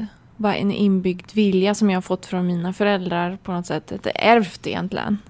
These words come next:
Helt ofrivilligt skulle jag påstå. Att jag vill ha en bättre värld. <laughs> Så. Men det är jättetråkigt att säga det så. Men det är det egentligen jag vill.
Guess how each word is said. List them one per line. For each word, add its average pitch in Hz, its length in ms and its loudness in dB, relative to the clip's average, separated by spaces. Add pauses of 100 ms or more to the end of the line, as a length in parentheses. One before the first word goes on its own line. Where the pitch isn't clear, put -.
(120)
Helt 208 420 -4
ofrivilligt 185 840 -4
skulle - 260 -12
jag 175 120 -12
påstå. 190 360 -12 (160)
Att - 400 -10 (460)
jag 214 120 -2
vill 202 560 4
ha 202 260 2
en 180 120 0
bättre 170 320 0
värld. 214 380 2 (220)
<laughs> 240 220 0
Så. - 240 -8 (500)
Men - 80 -4
det 220 60 4
är 226 40 4
jättetråkigt 220 640 -2
att - 380 -12 (960)
säga 214 600 2
det 196 120 2
så. - 240 -8
Men 196 420 -2
det 196 60 -2
är 208 160 0
det 196 100 0
egentligen 185 440 -2
jag 185 60 -2
vill. 202 200 0